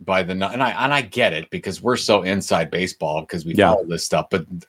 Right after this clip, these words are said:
Speaker 1: almost nobody knew that there was a nonprofit that started this whole thing in two thousand fifteen, and the for-profit entity was built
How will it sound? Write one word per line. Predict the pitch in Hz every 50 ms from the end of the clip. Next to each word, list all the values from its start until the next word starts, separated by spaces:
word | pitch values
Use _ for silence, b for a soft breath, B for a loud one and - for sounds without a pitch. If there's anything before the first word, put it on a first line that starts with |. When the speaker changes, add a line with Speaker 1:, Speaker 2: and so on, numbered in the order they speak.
| - -
Speaker 1:
almost | - 107 120 120 110 101 - 110
nobody | 107 107 113 120 131 120 113 101 98 95 92
knew | 92 98 117 120 101 92 90
that | 87 92 85 -
there | 95 92
was | 90 92 87 92
a | 87
nonprofit | 90 95 92 95 95 101 98 - - - 98 104 101 - 85 80 80 _ b b b b b b b b b b b b b b
that | 113 117 -
started | - - 156 160 202 180 143 117
this | 120 110 -
whole | 120 120 113 110
thing | - 113 104 110
in | 104
two | 101 - 113 104
thousand | 110 101 101 98 101 95
fifteen, | - - 107 98 - - - 165 156 127 104 101
and | 80 104 107 104 90
the | 85 98
for-profit | - - - 135 139 131 - - - 120 117 113 - 107 -
entity | - 123 135 135 - 104 - - 117 107
was | 98 87 90 87 -
built | - - 160 - 101 - -